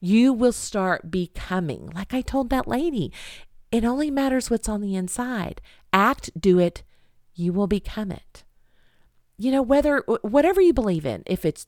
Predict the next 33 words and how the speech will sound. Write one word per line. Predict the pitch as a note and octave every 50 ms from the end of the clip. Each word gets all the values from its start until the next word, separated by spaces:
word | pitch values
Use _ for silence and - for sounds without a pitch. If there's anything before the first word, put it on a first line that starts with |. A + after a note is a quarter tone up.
| _ _
universe, | F3+ G3+ C#4+ D#4+ D#4 A#3+ C4+ C4 C4 A#3 - - - - E3 F3+
God, | F#3 A#3 C4 C4+ C4 C4+ C4+ B3+ G3+ A#3+ - - - - - - _ _ _ _ _
your | - - - F#3 G3 F3
spirit, | - - - - - - B3+ C4 C4+ C4+ C4+ C4+ C4 C4 - - -
the | - E3+
Holy | E3 - A3 A3+ B3 C#4+ C4+
Spirit, | A#3 - - - B3+ B3+ B3+ B3+ B3+ - - - - - - - - _ -
all | G#3 G#3 A#3 C#4+ D4+ E4 F4
of | F4 C4+
these | - C#4 C4 A#3+ -
things | - A#3 A3+ A3+ A#3 A#3 A3 -
will | F3+ F3+ F#3 F#3+
start | F3 - - - - F#3 F3+ E3+ - _
colluding | - - F#3+ E3+ D3+ D3+ D#3+ F3 F#3+ F3+ F#3 F3 E3+ E3
with | D#3 E3 - -
one | D3+ D#3 D3+
another | D3+ C#3+ C#3+ D3 C3+ - A#2 A#2+ - - - - - -
<laughs> | - - - - -
for | - - A#3 G#3+
you | G3+ F#3 E3+ F3 G#3 A3 A#3+ C4 D#4+
to | - - D4+ C#4+
be | F#3+ - G#3 F#3+ F#3 F3+ F3+ F3+ F3+ F3 - _ _ -
who | - G#3+ G3
you | F3 D#3 E3 F3 F3 F3+ E3+ E3 - -
are | - D#3 D3+
meant | D3 D3+ D3 C#3+ - _ -
to | - D#3
be, | - F#3 E3+ D3+ A#2 - - - - - _
just | - - F#3 G3+ - -
by | A#3 A#3 B3
taking | - - G#3 F#3 F3+ - - E3 D#3 D3
that | D3 C#3+ C#3 - -
one | D3 D3 D3 D3+ D#3 D#3+ F3 F#3+ G3 G#3 A3+